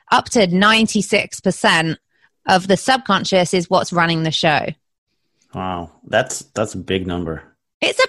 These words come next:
Speaker 1: big number. It's like, "Oh my goodness, I had no, I can't believe I got to my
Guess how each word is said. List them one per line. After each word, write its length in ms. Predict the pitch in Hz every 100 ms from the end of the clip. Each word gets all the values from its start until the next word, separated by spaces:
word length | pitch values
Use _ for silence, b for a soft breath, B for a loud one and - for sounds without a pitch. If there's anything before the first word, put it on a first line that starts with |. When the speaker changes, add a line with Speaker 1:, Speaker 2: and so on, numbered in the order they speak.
| -
Speaker 1:
big 260 | 453 508 392
number. 640 | 466 523 523 466 349 226
It's 120 | 240
like, 200 | 427 381 -
"Oh 160 | 349
my 180 | 427 427
goodness, 460 | 311 392 440 311 226
I 80 | 294
had 180 | 330
no, 220 | 294 285 302
I 80 | 311
can't 360 | 311 - 339 330
believe 460 | 294 302 359 220
I 60 | 208
got 220 | 202 -
to 80 | 233
my 140 | 233